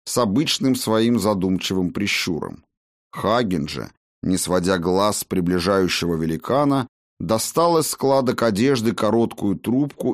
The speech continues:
и крошечный кисет с едким черным порошком. Сухая рука не без интереса наблюдал за его действиями. Ветер внезапно переменился,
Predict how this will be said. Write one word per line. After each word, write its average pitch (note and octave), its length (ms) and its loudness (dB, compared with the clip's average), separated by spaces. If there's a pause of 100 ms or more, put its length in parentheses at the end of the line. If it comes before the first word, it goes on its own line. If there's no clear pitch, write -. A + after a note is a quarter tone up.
и C3 80 0
крошечный A#2+ 800 0
кисет B2+ 580 -2
с - 140 -6
едким G#2 540 -2
черным E2+ 460 -4
порошком. - 680 -6 (800)
Сухая F#2 500 0
рука F2+ 360 0
не C#3 160 2
без C3+ 220 0
интереса A#2 640 0
наблюдал A2+ 560 0
за E2+ 120 -2
его F2 200 0
действиями. D#2+ 760 -6 (760)
Ветер C3 640 2
внезапно B2 680 2
переменился, A#2+ 920 0